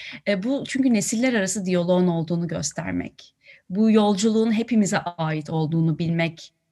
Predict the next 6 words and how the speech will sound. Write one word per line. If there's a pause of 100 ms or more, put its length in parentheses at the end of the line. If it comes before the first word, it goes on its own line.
çok
önemli. (300)
Ve
bu
sürdürülebilir
kılıyor.